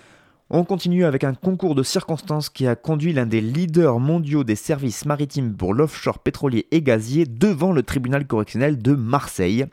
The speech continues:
La bien nommée Bourbon, société française cotée en bourse avec pas moins de huit mille quatre cents salariés dans quarante-cinq pays et plus de cinq cents navires.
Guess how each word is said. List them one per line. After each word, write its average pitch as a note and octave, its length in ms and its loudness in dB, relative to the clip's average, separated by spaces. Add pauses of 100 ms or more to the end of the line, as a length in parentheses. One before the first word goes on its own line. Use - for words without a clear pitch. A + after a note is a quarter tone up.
(720)
La G#2+ 160 2
bien G#2+ 180 0
nommée C3 340 2
Bourbon, B2+ 640 -2 (460)
société B2 400 -2
française B2+ 500 -2
cotée E3+ 320 0
en A#2 80 0
bourse C3+ 340 -4
avec G2 200 -4
pas G#2 80 -2
moins G#2+ 100 0
de G2 100 0
huit G#2+ 200 0
mille C3 180 0
quatre A#2 220 -2
cents G#2+ 80 -2
salariés G2+ 400 0
dans F2 100 -2
quarante-cinq G#2+ 540 -4
pays G#2+ 320 -2
et F#2+ 40 2
plus - 180 -14
de F#2+ 100 -2
cinq C#3+ 220 -2
cents B2 260 -4
navires. G#2+ 480 -2